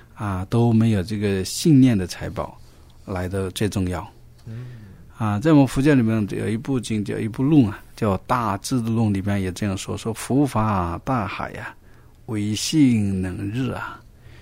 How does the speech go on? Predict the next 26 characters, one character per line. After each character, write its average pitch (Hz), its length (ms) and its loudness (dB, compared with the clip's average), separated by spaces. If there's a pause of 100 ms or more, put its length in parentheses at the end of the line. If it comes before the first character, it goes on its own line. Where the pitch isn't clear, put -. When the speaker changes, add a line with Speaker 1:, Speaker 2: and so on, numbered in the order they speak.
Speaker 1:
所 - 160 -4
以 123 160 4
佛 113 300 -4
法 90 420 -2
啊， 98 320 -6
博 110 200 0
大 120 300 0
精 110 300 0
深。 110 380 0 (120)
Speaker 2:
嗯。 131 180 -4 (200)
Speaker 1:
释 - 160 -4
迦 127 220 2
牟 110 180 4
尼 101 160 0
佛 98 160 -4
说 117 240 -2
法 95 220 -2
四 - 220 -2
十 107 220 -2
九 101 220 -2
年， 90 300 -6 (320)
Speaker 2:
嗯。 110 220 -12
Speaker 1:
讲 101 240 2
经 120 180 4
三 127 260 2
百 95 320 0